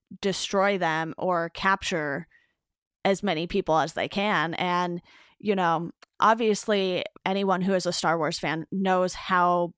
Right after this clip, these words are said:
big a Star Destroyer is. And then when you put something like that next to the Death Star, it really looks so tiny, but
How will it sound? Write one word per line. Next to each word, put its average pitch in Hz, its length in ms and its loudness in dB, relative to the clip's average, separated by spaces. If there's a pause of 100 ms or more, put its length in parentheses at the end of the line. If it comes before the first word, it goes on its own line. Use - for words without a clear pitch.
(140)
big 175 340 0
a 170 260 -2
Star 170 320 0
Destroyer 247 720 0
is. - 220 -8 (420)
And 202 160 0
then 190 260 0
when 190 160 0
you 185 280 0
put - 280 -2
something 190 380 -2
like 160 240 -2
that 190 400 2
next 175 320 -6
to 180 140 -4
the 160 100 -4
Death 190 240 0
Star, 147 440 -2
it - 140 -2
really 185 240 0
looks 175 300 -2
so 180 240 2
tiny, 185 560 -2
but 175 340 -2